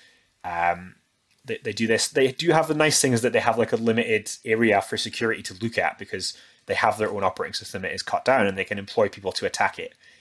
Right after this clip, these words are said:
And eventually they did add a bug bounty program. But yeah, it's, it's really interesting to think about. I, I don't know.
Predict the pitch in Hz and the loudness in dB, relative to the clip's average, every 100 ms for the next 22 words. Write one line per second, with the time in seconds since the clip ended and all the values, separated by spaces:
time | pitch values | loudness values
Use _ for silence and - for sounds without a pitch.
0 | _ _ 110 107 123 127 123 104 104 107 | _ _ -2 2 2 4 2 2 2 4
1 | 98 98 - 95 95 92 90 - 92 85 | 4 4 2 0 0 -6 -10 -8 -6 -6
2 | - - 165 - - - - - - 170 | -8 -2 2 2 0 -8 -18 -6 0 2
3 | 233 208 - 185 170 143 131 117 95 90 | 2 2 0 0 0 -2 0 0 0 0
4 | 101 127 123 143 143 151 151 139 | -2 -8 -8 -2 0 4 4 4